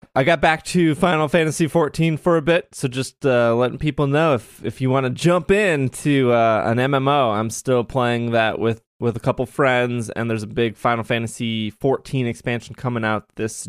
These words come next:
June. So good time to play.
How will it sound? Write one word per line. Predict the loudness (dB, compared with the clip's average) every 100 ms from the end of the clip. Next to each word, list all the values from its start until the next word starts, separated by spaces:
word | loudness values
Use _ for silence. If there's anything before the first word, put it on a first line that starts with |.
| -8
June. | -2 0 2 0 -4 -8 _ _ _ _
So | -6 -2 0
good | 2 0 2
time | 0 0 -2
to |
play. | -2 0 2 0